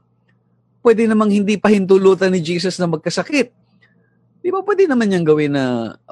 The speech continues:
nilalagnat pa lang si Lazaro, eh, pinagaling na. No, hindi na hinayaang maging pneumonia. Hindi na hinayaang ma-intubate. Hindi na hinayaan na madala pa sa ospital.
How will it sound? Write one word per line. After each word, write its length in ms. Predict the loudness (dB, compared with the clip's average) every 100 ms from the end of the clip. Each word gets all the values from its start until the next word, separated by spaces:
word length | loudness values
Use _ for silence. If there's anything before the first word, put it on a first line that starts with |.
| -20 _ _
nilalagnat 720 | 0 2 2 2 0 -2 -2
pa 80 | -2
lang 160 | -2
si 160 | -2 0
Lazaro, 560 | 0 0 -2 -2 -2
eh, 240 | -2 -2 -2
pinagaling 640 | 0 0 2 4 4 2
na. 240 | 0 0 -4 _ _ _ _ _ _
No, 160 | -4 0
hindi 320 | 0 0 0
na 320 | 0 0 -4 _ -6
hinayaang 560 | -2 0 0 0 0
maging 260 | -2 -2 0
pneumonia. 560 | 2 4 2 2 0 -2 -10 _ _ _ _ -4
Hindi 320 | -2 0 0
na 160 | 0
hinayaang 720 | 0 0 0 2 0 0 0 0
ma-intubate. 580 | 0 0 0 0 -2 -4 -20 _ -20 _ _ -6
Hindi 320 | -4 0 0
na 80 | 0
hinayaan 580 | -2 0 0 0 -2 -4
na 380 | -4 -2 -2 -4 -8 _ _
madala 400 | -4 -2 2 2
pa 140 | 2 0
sa 80 | -2
ospital. 640 | -4 -4 -2 -2 -2